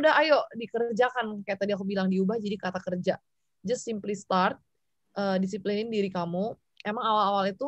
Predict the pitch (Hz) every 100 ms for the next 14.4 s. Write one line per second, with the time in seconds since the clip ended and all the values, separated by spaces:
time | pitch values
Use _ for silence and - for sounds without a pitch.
0 | 294 247 190 175 175 196 - _ _ _
1 | _ _ _ - 196 185 185 180 180 196
2 | 208 190 185 185 170 _ _ - 202 190
3 | 196 185 190 247 208 240 220 190 185 214
4 | 214 170 165 220 202 202 247 226 190 202
5 | 190 185 170 185 214 - 330 - _ _
6 | _ _ - 330 330 - 285 285 233 196
7 | 208 202 - _ _ - 220 208 208 208
8 | 208 214 214 214 214 196 - _ _ _
9 | _ _ 208 208 202 202 202 202 202 190
10 | 196 185 220 226 226 208 233 - - -
11 | - 202 190 165 160 165 170 247 - _
12 | _ _ _ _ 208 196 208 196 208 190
13 | 208 208 196 190 180 175 196 180 156 -
14 | 170 170 180